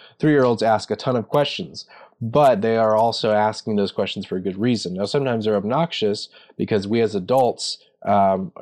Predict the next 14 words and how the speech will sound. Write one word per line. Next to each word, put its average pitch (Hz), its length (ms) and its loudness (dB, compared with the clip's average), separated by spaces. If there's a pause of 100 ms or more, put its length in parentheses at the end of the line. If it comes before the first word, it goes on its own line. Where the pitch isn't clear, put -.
just 101 200 -6
get 107 160 -2
wore 107 400 0
down 101 540 0
by 95 220 2
so 117 240 -2
many 101 240 -2
questions, 98 680 -4 (340)
but 123 200 2
they're 127 140 2
really 143 320 4
exercising 117 680 0
a 101 60 0
curiosity 104 1080 0